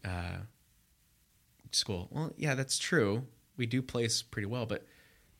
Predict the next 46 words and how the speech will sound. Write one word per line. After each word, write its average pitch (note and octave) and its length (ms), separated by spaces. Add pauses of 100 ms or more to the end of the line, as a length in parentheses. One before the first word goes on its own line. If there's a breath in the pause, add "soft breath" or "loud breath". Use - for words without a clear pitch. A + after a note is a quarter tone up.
(160)
so B2 260
is A#2 120
Columbia, A2 480
and F#2 160
so A#2+ 200
is A2 120
Tuck, - 400 (140)
and F#2 160
so G#2+ 260
is, G2+ 360 (640 loud breath)
you - 140
know, - 80 (960)
Wharton. B2 460 (160)
I G#2 40
mean, G2 240 (440)
those A#2 220
schools A#2 320
are G2 300 (1000)
an A2 100
hour B2 280
from F#2 400
where G#2 140
you F#2 160
used G2 240
to F2+ 80
live, F2+ 260
and F#2 220 (720 soft breath)
why G#2 220
come G2+ 220
all F#2+ 140
the G2 60
way F#2 120
to - 80
L F#2+ 160
A G2+ 60
if F2+ 140
you're - 80
gonna F2+ 140
recruit - 260
back F#2 120
for - 100
the - 80
East - 140
Coast? - 120
So A#2+ 120
I, A#2 40